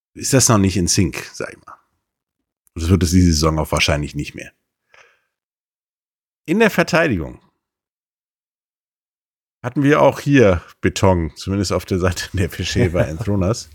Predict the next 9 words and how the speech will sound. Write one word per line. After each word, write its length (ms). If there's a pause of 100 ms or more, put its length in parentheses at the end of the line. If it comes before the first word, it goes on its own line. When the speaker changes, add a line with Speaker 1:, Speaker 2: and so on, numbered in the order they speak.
(120)
Speaker 2:
Ja. 260 (380)
Speaker 1:
Denn 140
da 100
gab's 340 (320)
Bodnar 840
mit 300
zehn 420
Tackles, 600 (760)
Noscha 680